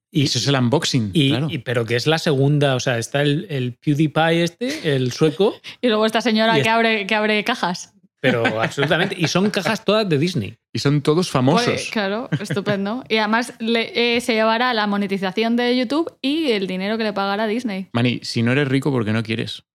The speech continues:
Speaker 3: <laughs>
Speaker 1: Yo podría
Speaker 2: Es así.
Speaker 1: estar abriendo cajas aquí de
Speaker 3: Claro. Mattel tiene sus propios canales de YouTube. Por ejemplo, el canal de Barbie, cuando yo empecé a trabajar en, en Safari Riot hace un año, tenía siete millones de suscriptores.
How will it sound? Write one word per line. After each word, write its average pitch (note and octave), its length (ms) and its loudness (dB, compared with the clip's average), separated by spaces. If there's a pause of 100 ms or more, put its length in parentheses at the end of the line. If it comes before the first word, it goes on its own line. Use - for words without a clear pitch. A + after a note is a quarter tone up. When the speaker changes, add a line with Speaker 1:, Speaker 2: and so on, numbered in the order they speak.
(180)
Speaker 3:
<laughs> - 580 0
Speaker 1:
Yo C3+ 120 0
podría D3 220 4
Speaker 2:
Es D#3 60 0
así. D3+ 60 2
Speaker 1:
estar D3 60 4
abriendo C#3+ 340 4
cajas C#3 360 0
aquí A#2+ 180 0
de B2 220 2
Speaker 3:
Claro. A2+ 360 0 (400)
Mattel A3+ 300 0
tiene C#4+ 220 2
sus C4+ 180 0
propios A#3+ 960 -2
canales A#3 340 -2
de A#3 100 2
YouTube. A#3+ 340 0
Por G3 100 -2
ejemplo, F3+ 320 -6
el F3 60 -6
canal F#3+ 280 -4
de G3+ 80 0
Barbie, G#3 480 -2 (180)
cuando F#3 280 -4
yo F#3 120 -2
empecé G3+ 280 -4
a G3+ 40 -6
trabajar F#3+ 380 -4
en, F#3+ 220 -6
en F#3 240 -6
Safari F#3 340 -4
Riot F#3+ 280 -4
hace F#3+ 160 -6
un G3 60 -4
año, G3 200 -4
tenía F#3 360 -4
siete G3 320 -6
millones G3 320 -4
de F#3+ 60 -6
suscriptores. G3+ 760 -8